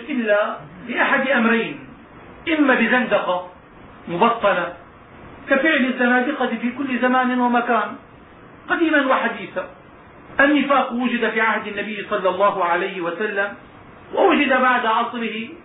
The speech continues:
في زمن الصحابة وفي زمن التابعين وفي زمن الأئمة المجتهدين، وكثير ممن كان يتزندق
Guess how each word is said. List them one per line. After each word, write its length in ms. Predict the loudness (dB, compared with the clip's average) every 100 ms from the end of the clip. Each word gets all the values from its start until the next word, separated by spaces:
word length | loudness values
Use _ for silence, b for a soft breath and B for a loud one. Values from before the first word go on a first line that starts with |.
| -14
في 120 | -8 -2
زمن 200 | 0 0 -4
الصحابة 500 | -6 -2 2 2 2
وفي 280 | -2 -4 -6
زمن 220 | -6 -4 -6
التابعين 640 | -6 0 0 0 -4 -4 -6
وفي 240 | -4 0
زمن 260 | 2 2 0
الأئمة 500 | -2 -2 -2 -2 -2
المجتهدين، 920 | -6 -6 -4 -2 -2 0 0 0 -4 -12 -18 -20 -12 0
وكثير 640 | 2 2 0 2 2 2
ممن 640 | 2 -2 -4 -4 -2 -2 0
كان 260 | 2 2 2
يتزندق 800 | -2 -2 -2 -2 -2 -2 -2 -2